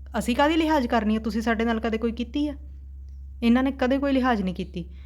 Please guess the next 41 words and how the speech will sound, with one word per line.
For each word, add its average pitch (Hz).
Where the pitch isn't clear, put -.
ਨਾ 214
ਤਾਂ 247
ਘੋਨੇ 208
ਕੇ, 196
ਨਾ 208
ਭੂੰਦੜੀ 208
ਵਾਲੇ, 196
ਨਾ 202
ਜਗਰਾਉਂ 175
ਵਾਲੇ। 180
ਅਸੀਂ 220
ਨਾ 214
ਇਹਨਾਂ 233
'ਚ 240
ਆਪਸ 190
'ਚ -
ਕਦੇ 220
ਇਹਨਾਂ 226
ਦੀਆਂ 240
ਧੀਆਂ 240
ਪੁੱਤਾਂ 208
ਦੀ 208
ਜਾਂ 214
ਵਾਧੇ 196
ਘਾਟੇ 226
ਦੀ 208
ਕਦੇ 202
ਕੋਈ 208
ਗੱਲ 202
ਕੀਤੀ 196
ਸੀ, 214
ਨਾ 190
ਹੀ 185
ਅਸੀਂ 196
ਕਦੇ 202
ਬਾਹਰ। 165
ਪਰ 220
ਹੁਣ 220
ਅਸੀਂ 233
ਬੋਲਾਂਗੇ 233
ਤਾਂ 240